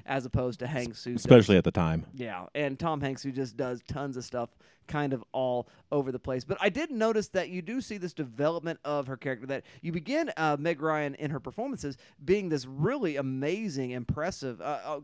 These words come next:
Speaker 1: almost chameleonic sort of actress in Joe versus the Volcano. The difference between all Dee Dee and Victoria and Patricia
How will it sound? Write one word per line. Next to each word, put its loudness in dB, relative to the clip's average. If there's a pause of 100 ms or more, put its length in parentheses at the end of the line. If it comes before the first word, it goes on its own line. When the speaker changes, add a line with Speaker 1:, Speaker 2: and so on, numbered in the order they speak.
Speaker 1:
almost -6
chameleonic -6
sort -6
of -6
actress -10 (280)
in 2 (100)
Joe 4
versus -4
the -12
Volcano. -4 (180)
The 2
difference -2
between -2 (100)
all 0
Dee -6
Dee -2 (180)
and -4
Victoria -2 (160)
and -8
Patricia -2